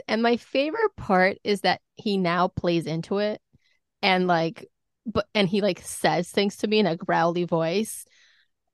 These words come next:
<laughs> but then he giggles and it just kills it, you know? <laughs> He, like, giggles afterwards. <laughs> What did he say to me the other day? He was, like, making, like, an innuendo, like, funny joke 'cause our kid said something.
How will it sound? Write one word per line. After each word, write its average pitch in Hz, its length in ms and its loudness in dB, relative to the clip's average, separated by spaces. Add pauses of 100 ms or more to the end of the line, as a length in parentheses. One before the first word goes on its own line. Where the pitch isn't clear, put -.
<laughs> - 640 -12
but 233 140 4
then 240 180 6
he 240 140 2
giggles 214 640 2 (100)
and 240 160 6
it 254 100 6
just - 280 0
kills 240 360 6
it, 170 200 -6 (120)
you 254 160 6
know? 240 300 8
<laughs> - 80 -2
He, 277 100 4
like, 247 200 6
giggles 202 340 2
afterwards. 196 480 -2 (100)
<laughs> - 200 -4 (1400)
What 277 80 -6
did 392 80 -4 (120)
he 339 120 0
say 202 200 -6
to 220 140 -14
me 202 160 -6
the 160 140 -8
other 160 220 -12
day? 185 460 -16 (720)
He 240 60 -8
was, 247 80 -6
like, 269 140 2
making, 240 340 0
like, 226 160 -2
an 196 320 0
innuendo, 175 760 0
like, 170 340 -4 (220)
funny 175 260 2
joke 160 420 -4
'cause 160 200 -2
our 160 120 -4
kid 165 320 -8
said 151 240 -8
something. 156 540 -8